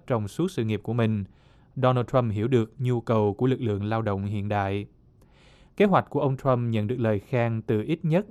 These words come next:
năm thành viên nữ của Quốc hội, trong đó có dân biểu Cynthia Lummis, người gọi đề xuất này là phương sách nghiêm túc và cân bằng. Những cuộc thăm dò ý kiến mới nhất cho thấy cuộc đua giữa bà Clinton và ông Trump đã trở nên xích sao.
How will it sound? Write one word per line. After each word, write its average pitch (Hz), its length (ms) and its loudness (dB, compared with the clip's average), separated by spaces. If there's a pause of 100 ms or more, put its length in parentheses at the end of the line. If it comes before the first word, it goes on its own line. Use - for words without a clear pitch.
năm 127 300 0
thành 110 180 -4
viên 110 180 0
nữ 104 280 0
của 120 100 -2
Quốc 170 180 -6
hội, 104 420 0 (300)
trong 123 140 0
đó 110 240 2
có 170 120 -2
dân 143 180 -2
biểu 107 220 0 (140)
Cynthia 113 420 -2
Lummis, 110 520 -2 (460)
người 135 280 4
gọi 117 180 2
đề 120 120 0
xuất 190 200 -6
này 123 300 2
là 110 280 0
phương 117 300 -4
sách - 340 -6
nghiêm 117 220 0
túc 175 240 0 (160)
và 110 320 0
cân 107 220 -6
bằng. 104 300 0 (1000)
Những 147 140 0
cuộc 202 160 -2
thăm 147 140 -2
dò 135 100 4
ý 127 160 2
kiến 139 320 0
mới 143 160 2
nhất 175 260 0
cho 127 120 0
thấy 120 360 0
cuộc - 180 -2
đua 131 240 2
giữa 117 140 0
bà 120 180 2
Clinton 117 580 -2
và 113 100 -4
ông 113 240 -2
Trump 113 260 0
đã 104 100 -2
trở 110 140 -4
nên 113 300 -2
xích 165 200 -4
sao. 113 480 2